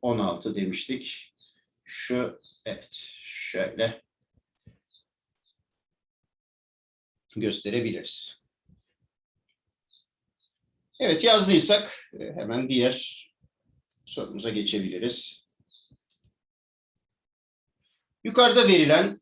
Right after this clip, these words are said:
tablodaki boş kutucukları doldurunuz. A kümesi üç elemanlı A, B, C. Sıfır elemanlı, bir elemanlı, iki elemanlı ve üç elemanlı alt kümeleri ve toplam kaç tane olduklarını bizden istiyor.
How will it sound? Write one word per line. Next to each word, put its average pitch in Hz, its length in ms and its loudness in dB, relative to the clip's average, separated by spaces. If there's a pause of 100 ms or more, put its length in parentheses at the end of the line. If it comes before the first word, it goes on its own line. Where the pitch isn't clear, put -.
tablodaki 170 840 4
boş 196 460 4
kutucukları 151 760 -2
doldurunuz. 143 880 -4 (1900)
A 214 280 2
kümesi 185 460 0
üç 208 180 -6
elemanlı 151 580 0
A, 135 260 0
B, 147 220 -2
C. 123 380 -6
Sıfır 202 400 0
elemanlı, 202 600 4
bir 190 120 0
elemanlı, 202 540 2
iki 214 220 -4
elemanlı 202 480 0
ve 180 100 -4
üç 202 200 -8
elemanlı 151 480 0
alt 160 300 -2
kümeleri 196 460 -6
ve 185 160 -6
toplam 175 540 -2
kaç 180 280 -2
tane 143 260 0
olduklarını 123 1000 -4
bizden 139 300 0
istiyor. - 560 -6